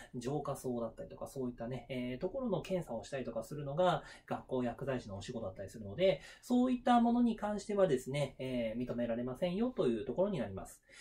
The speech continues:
はい、それからC、が-、えー、薬剤師不在時間内であっても、調剤所を閉鎖する必要はなく、えー、登録販売者は二類三類を販売することができますよとあるんですけど、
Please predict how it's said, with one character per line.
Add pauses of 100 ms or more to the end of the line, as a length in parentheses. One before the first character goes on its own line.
(140)
は
い、
そ
れ
か
ら
C、 (220)
が-、 (100)
え
ー、
薬
剤
師
不
在
時
間
内
で
あ
っ
て
も、
調
剤
所
を
閉
鎖
す
る
必
要
は
な
く、 (260)
え
ー、
登
録
販
売
者
は
二
類
三
類
を
販
売
す
る
こ
と
が
で
き
ま
す
よ
と
あ
る
ん
で
す
け
ど、